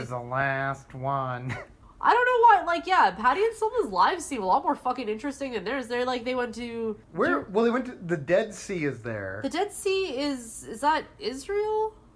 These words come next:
Speaker 1: I think so. 'Cause one of them sank to the <laughs> bottom.
Speaker 2: Yeah.
Speaker 1: <laughs> Which is a great, like, joke. I believe, like, a,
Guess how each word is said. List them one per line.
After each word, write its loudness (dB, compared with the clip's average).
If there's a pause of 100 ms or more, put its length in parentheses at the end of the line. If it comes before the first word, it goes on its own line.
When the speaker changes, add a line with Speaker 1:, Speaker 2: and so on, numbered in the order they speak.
(260)
Speaker 1:
I -8
think -8
so. -4 (540)
'Cause -8
one 2
of 0
them 0
sank -4
to -4
the -6
<laughs> -2
bottom. 2
Speaker 2:
Yeah. 6
Speaker 1:
<laughs> -4
Which 2
is 0
a 4
great, 0
like, -4
joke. -4
I -4
believe, 0
like, 2
a, -2